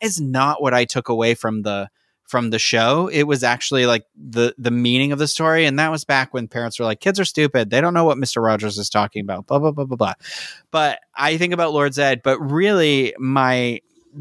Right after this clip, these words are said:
I don't, we don't really need to go into that a lot. I think that Lord Zed is a significant moment. Um, I think about the command center exploding. It's the last episode of Power Rangers, of Mighty Morphin, whatever as we know it. It was Mighty Morphin Alien Rangers,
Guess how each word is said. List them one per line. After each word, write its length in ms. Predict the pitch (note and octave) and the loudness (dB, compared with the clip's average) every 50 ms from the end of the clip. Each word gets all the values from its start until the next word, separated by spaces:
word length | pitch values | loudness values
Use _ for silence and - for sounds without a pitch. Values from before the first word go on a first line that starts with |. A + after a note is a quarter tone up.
| C#3 - | -8 -4
I 100 | - D3 | 0 0
don't, 200 | D3 D#3 D#3 - _ - | 2 2 0 -2 _ -6
we 100 | C#3+ D3 | -2 0
don't 140 | D3+ C#3+ C3 | 0 2 2
really 220 | B2+ A#2+ A2+ A2 | 2 2 2 2
need 160 | A2 A2 G2+ | 0 0 -2
to 40 | A2 | -2
go 140 | G#2 G2+ G#2 | -4 -4 -4
into 120 | G#2 G#2 | -4 -4
that 140 | G2 G2+ G2+ | -4 -4 -4
a 60 | G2+ | -4
lot. 140 | G2 G2+ G#2 | -4 -4 -6
I 40 | A2 | -6
think 220 | - C#3+ C#3 B2+ | -4 -4 -4 0
that 180 | - B2 A#2 - | 0 -2 -2 0
Lord 260 | D3 C#3 C3 C3 A#2+ | 0 0 0 0 0
Zed 200 | B2+ B2 A#2 A2+ - | 0 0 0 0 -2
is 180 | E3 C3 A2 B2 | -6 -6 -4 -4
a 60 | B2 | -6
significant 560 | - - D3 C3 - C3+ B2+ - - C#3+ C3+ | -6 -6 -6 -2 -2 -4 -4 -2 -4 -4 -2
moment. 340 | A#2+ A2 G#2+ G#2+ G#2+ G#2+ - _ _ - - - - - - - | -2 -2 -2 -2 -4 -4 -6 _ _ -20 -20 -20 -20 -18 -8 -2
Um, 400 | - B2+ B2 A#2+ A2+ A2+ A2 A2 - _ _ _ _ _ - | 0 2 2 2 2 0 -2 -6 -10 _ _ _ _ _ -6
I 160 | C3+ C3+ D#3+ | -2 -2 0
think 140 | F3+ F#3 F3 | 0 0 -2
about 300 | D3+ C#3+ C3 A#2 - - _ | 0 0 0 -2 -2 -6 _
the 140 | - C#3 B2+ | -6 -6 -6
command 600 | - - C3+ C3+ B2+ A#2+ A#2 A#2 A2+ A2+ A2 G#2 - | -4 -4 -4 -2 0 2 2 2 0 0 -2 -6 -6
center 320 | - G#2+ G#2 G#2+ G#2+ G2+ - - | -4 -2 -2 -2 -2 -4 -6 -8
exploding. 880 | - - - - - _ - C3 B2+ A#2+ A2 G#2 F#2+ F2+ F2 F2+ - - | -8 -8 -8 -10 -8 _ -4 0 2 2 2 2 0 -6 -10 -14 -14 -14
It's 160 | A#2+ - - | -14 -12 -8
the 140 | - A2+ G#2+ | -8 -6 -6
last 480 | G#2+ G#2+ B2+ D#3 F#3+ G3+ G3+ - - | -4 -2 0 0 0 0 -2 -2 -2
episode 500 | E3 D3 D3+ D3+ - - C#3+ C3+ C3 B2+ | -2 -2 -2 -4 -2 0 0 0 0 0
of 260 | - - C3 C#3 C#3 - | 0 -2 -2 -4 -4 -4
Power 300 | C#3 A#2+ A2+ A2 A2 A2 | -2 0 0 0 0 -2
Rangers, 440 | A2 G#2+ G#2+ G2+ G#2+ A2 G#2+ - - | -2 -4 -4 -6 -6 -8 -8 -8 -8
of 200 | - A#2+ G#2+ - | -8 -8 -8 -6
Mighty 320 | B2+ C#3 D#3+ E3+ F3 F3+ E3 | -4 -2 -2 0 0 -2 -2
Morphin, 420 | D3+ C#3+ C#3+ C3+ - C#3 C3 B2+ | 0 0 -2 0 0 0 0 0
whatever 400 | A#2+ A#2+ A#2+ B2 B2 B2 B2+ B2+ | 2 2 2 2 2 2 2 2
as 160 | B2 A#2+ - | 0 0 0
we 120 | C3+ B2 A#2 | -2 -2 -2
know 200 | A2+ G#2 G2+ G2+ | 0 -2 -2 -2
it. 140 | G2+ F#2+ E2+ | -4 -6 -6
It 40 | |
was 160 | A2+ A2 - - | -8 -8 -6 -4
Mighty 200 | A#2 B2 C3+ C#3+ | -4 -2 0 2
Morphin 280 | C#3+ C#3 C#3 D3 C#3 | 2 2 2 2 2
Alien 360 | B2+ A#2+ A#2 A2+ A2 G#2+ A2 | 2 4 4 2 2 0 0
Rangers, 400 | A2+ A2 G#2+ G#2+ A2 G#2+ G#2+ - | -2 -2 -2 0 -2 -2 -2 -4